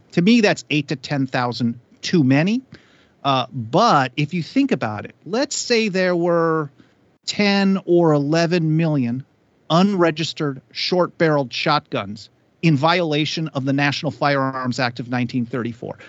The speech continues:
There's zero chance that the A T F could do anything about it,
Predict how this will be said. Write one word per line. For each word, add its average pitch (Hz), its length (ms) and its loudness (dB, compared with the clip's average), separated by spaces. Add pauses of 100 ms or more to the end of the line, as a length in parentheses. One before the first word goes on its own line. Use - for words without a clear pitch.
There's 180 220 4
zero 196 240 4
chance 147 340 -2
that - 120 -20
the 143 120 -2
A 135 80 0
T 135 160 -2
F 120 120 -4
could 120 160 -4
do 139 180 2
anything 131 300 0
about 110 280 -2
it, 117 80 -6